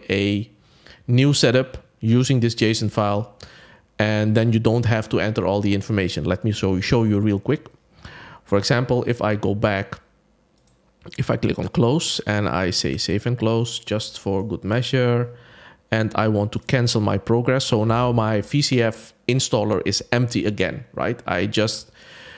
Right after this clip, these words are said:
purged all the information I entered in there, but I don't want to use that deployment wizard anymore. I want to deploy using that json spec. So I click on that, I click on choose file, and now I can just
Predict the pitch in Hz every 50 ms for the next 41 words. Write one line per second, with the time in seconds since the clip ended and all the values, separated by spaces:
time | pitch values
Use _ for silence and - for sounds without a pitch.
0 | - - - _ _ _ _ - 123 117 113 117 - - - - - 113 113 117
1 | 113 110 107 107 101 - 107 98 101 98 - 107 92 90 - - 101 98 - 82
2 | - - 80 98 90 87 - 58 - - 101 107 107 110 113 131 135 147 151 151
3 | 147 143 135 135 123 123 127 117 - 117 110 113 107 - 113 107 107 107 104 107
4 | 110 117 - - 98 95 104 - - - 101 101 95 92 90 85 87 117 170 -
5 | - - 104 101 107 113 131 147 143 - 123 117 117 - 120 117 113 110 110 110
6 | 110 - 113 104 - 113 113 - 104 101 - - 107 - - - 165 - - -
7 | - - - - - - - - - - 113 98 - - 143 156 - 160 147 139
8 | 131 131 143 - - - _ - 107 101 - 110 98 - - 104 - - 107 95
9 | - - - 117 120 139 160 175 185 - - - 104 113 107 107 107 98 90 98
10 | 101 101 - 107 95 95 98 92 92 95 - - -